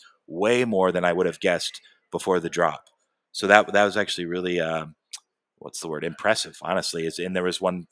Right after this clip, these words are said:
person in particular, he's like, "I wanna remain anonymous, but I'll help onboard anybody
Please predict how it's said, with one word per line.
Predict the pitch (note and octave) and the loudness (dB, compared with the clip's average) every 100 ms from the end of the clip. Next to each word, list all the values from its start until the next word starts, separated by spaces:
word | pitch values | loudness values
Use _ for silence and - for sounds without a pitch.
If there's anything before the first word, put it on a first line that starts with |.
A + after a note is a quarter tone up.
| _ | _
person | - G2+ F#2+ | -6 -4 -4
in | E2+ | -6
particular, | E2+ - - E2+ | -8 -10 -4 -2
he's | E2 | -2
like, | E2 E2+ | -4 -4
"I | |
wanna | F2+ G2 | 0 2
remain | F#2+ F#2 F2 | 2 0 0
anonymous, | F2 G2 G2 F#2+ | 2 4 4 0
but | - | -2
I'll | E2+ D#2+ | -2 0
help | F#2+ - | -2 -2
onboard | E2+ E2+ F2 E2 | -4 -4 -4 -2
anybody | F2+ E2+ F2+ F2 E2+ | -4 -4 -2 -2 -4